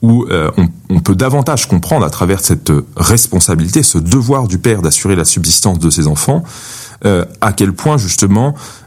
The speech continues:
euh, le, le, le rôle du père est un rôle de service. Hein, le père justement met sa force de travail, euh, met son énergie, hein,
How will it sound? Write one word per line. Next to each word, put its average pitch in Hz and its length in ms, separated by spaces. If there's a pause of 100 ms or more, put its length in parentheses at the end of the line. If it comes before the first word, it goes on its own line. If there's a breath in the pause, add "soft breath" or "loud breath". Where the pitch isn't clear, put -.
(120 loud breath)
euh, 80 320 (680)
le, 85 380
le, 73 420
le 82 360
rôle 117 260
du 98 100
père 143 200
est 87 120
un 92 60
rôle 104 260
de 90 100
service. - 680 (280)
Hein, - 80 (120)
le 78 160
père 117 260
justement 92 500
met 107 280
sa - 160
force - 640 (400 loud breath)
de - 100
travail, 101 580 (400 loud breath)
euh, 80 380
met 95 220
son 85 260
énergie, 90 560 (360)
hein, - 120